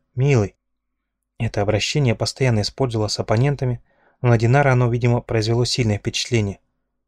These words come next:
Он так и замер, пристально глядя на меня. «Повышая предложение, мы понизим стоимость руды и оружия, и это более чем невыгодно.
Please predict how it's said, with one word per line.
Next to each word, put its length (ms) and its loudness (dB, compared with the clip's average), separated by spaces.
Он 120 -20
так 240 -8
и 40 -6
замер, 400 0
пристально 460 -2
глядя 300 -4
на 100 -4
меня. 340 -4
«Повышая 500 0
предложение, 720 0
мы 160 -2
понизим 420 0
стоимость 460 0
руды 440 -2
и 80 -2
оружия, 440 0
и 60 -6
это 200 0
более 260 4
чем 200 -4
невыгодно. 520 0